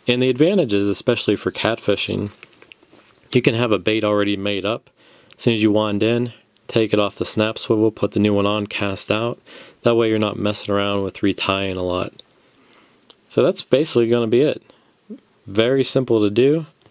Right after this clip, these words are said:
And it takes about, I don't know, what was that, thirty seconds for the actual tying of the rig.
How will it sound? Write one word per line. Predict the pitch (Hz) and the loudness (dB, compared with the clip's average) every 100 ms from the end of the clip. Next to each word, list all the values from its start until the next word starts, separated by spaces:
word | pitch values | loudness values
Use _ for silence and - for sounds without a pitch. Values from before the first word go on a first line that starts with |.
| _ _ _ _ _ _ _ _ _ _ | _ _ _ _ _ _ _ _ _ _
And | 113 117 120 120 | 0 0 0 0
it | 123 123 | -2 0
takes | 131 131 113 | 0 0 -2
about, | 107 104 104 - 113 | 0 -2 -4 -8 -8
I | 113 | -2
don't | 120 | -2
know, | 98 98 | 0 0
what | 117 | 2
was | 104 | 2
that, | 95 90 | -2 -2
thirty | 107 107 | 0 0
seconds | 101 107 104 113 104 - | 0 -2 -2 -2 -2 -6
for | - 107 | -2 0
the | 98 | 2
actual | - 101 - 95 | 0 -4 -4 -8
tying | - 98 104 104 | -4 -4 -2 -4
of | 92 | -4
the | 92 | 0
rig. | 104 120 | 0 0